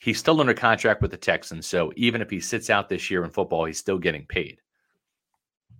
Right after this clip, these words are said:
But he could circle back around to the Buccaneers, or the Bucs could circle back around to him as a potential candidate and saying, "Hey,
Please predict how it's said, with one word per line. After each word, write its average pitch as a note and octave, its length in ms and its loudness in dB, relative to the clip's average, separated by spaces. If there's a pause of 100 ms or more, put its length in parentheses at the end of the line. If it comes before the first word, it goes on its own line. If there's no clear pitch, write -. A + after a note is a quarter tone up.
(200)
But E2 360 0 (840)
he A2+ 200 -4
could D3 260 6
circle C#3+ 300 4
back G#2+ 300 4
around G2 260 2
to F#2+ 100 -8
the F2 80 -2
Buccaneers, F2 540 -2
or F2 40 -6
the D#2 100 -8
Bucs F2 300 -4
could F2+ 160 -8
circle F#2+ 260 -2
back E2 260 -2
around D#2 220 -4
to - 60 -16
him B2+ 380 0
as - 160 -10
a E2+ 40 -14
potential - 340 -8
candidate F#2+ 440 0
and D#2+ 100 -16
saying, D#2+ 240 -6
"Hey, D#2+ 240 -4